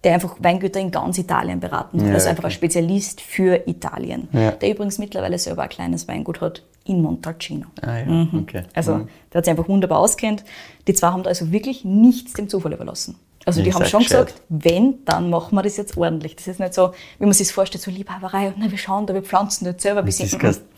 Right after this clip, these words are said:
Speaker 2: glaub ich,
Speaker 1: Gleich
Speaker 2: auch
Speaker 1: von Anfang
Speaker 2: wirklich,
Speaker 1: an
Speaker 2: also
Speaker 1: ordentlich.
Speaker 2: das ist, da ist dann der Lernprozess, glaub ich, auch sehr, sehr weiter.
Speaker 1: Yes, ganz genau.
Speaker 2: Und man muss halt dazu sagen, ne, du hast vorher erwähnt, die sind beide halt dann damals irgendwie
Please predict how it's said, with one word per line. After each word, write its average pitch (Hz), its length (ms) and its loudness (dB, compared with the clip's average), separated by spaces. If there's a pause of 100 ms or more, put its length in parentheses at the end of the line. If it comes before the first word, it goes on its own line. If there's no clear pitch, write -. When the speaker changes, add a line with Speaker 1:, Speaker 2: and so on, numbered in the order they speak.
(160)
Speaker 2:
glaub 95 200 2
ich, 95 60 4
Speaker 1:
Gleich 127 120 6
Speaker 2:
auch 175 40 0
Speaker 1:
von 180 140 2
Anfang 180 220 2
Speaker 2:
wirklich, 190 180 4
Speaker 1:
an 175 60 4
Speaker 2:
also 160 140 0
Speaker 1:
ordentlich. 165 100 -2
Speaker 2:
das 104 120 -2
ist, - 260 -8 (280)
da 107 80 8
ist 113 180 4
dann 110 120 2
der 101 100 0
Lernprozess, 107 760 -2
glaub 98 220 4
ich, 101 80 2
auch 95 100 4
sehr, 98 300 2
sehr 92 460 4
weiter. 87 420 0
Speaker 1:
Yes, - 320 0
ganz 175 220 -4
genau. 107 160 4
Speaker 2:
Und 104 80 2
man 101 120 4
muss 104 180 0
halt 98 140 -2
dazu 104 280 -2
sagen, 120 240 0
ne, 98 580 -4
du 101 80 -8
hast 98 100 -10
vorher 101 420 4
erwähnt, 98 600 -2 (400)
die 101 80 0
sind 98 320 2
beide 98 300 4
halt 104 260 0
dann 104 160 -2
damals 101 360 2
irgendwie 101 580 -2